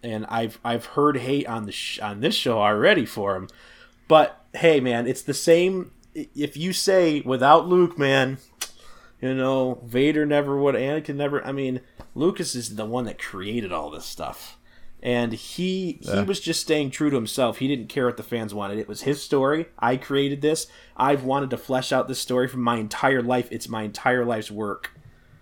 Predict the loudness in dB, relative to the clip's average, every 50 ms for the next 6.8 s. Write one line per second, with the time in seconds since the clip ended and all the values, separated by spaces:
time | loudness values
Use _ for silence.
0 | -20 -20 -20 -20 _ _ -20 -20 -16 -10 -6 -4 -4 -4 -4 -6 -4 -4 -4 -2
1 | -2 -4 -6 -6 -6 -6 -6 -6 -6 -6 -8 -10 -12 -14 -14 -18 -20 -20 _ _
2 | 4 6 6 6 6 4 4 4 4 0 0 0 2 2 2 2 2 -2 -6 -6
3 | -6 -8 -12 _ _ _ _ _ 0 4 6 6 6 4 4 0 0 2 2 4
4 | 4 4 4 2 -2 -6 -4 -4 -4 -4 -6 -8 -8 -8 -8 -8 -8 -8 -6 -2
5 | 2 4 6 8 8 6 6 4 2 0 0 -2 -4 -4 -4 -4 -2 -2 0 -2
6 | -2 -4 -10 -10 -6 -4 -2 -2 -2 -2 -4 -6 -8 -10 -14 -18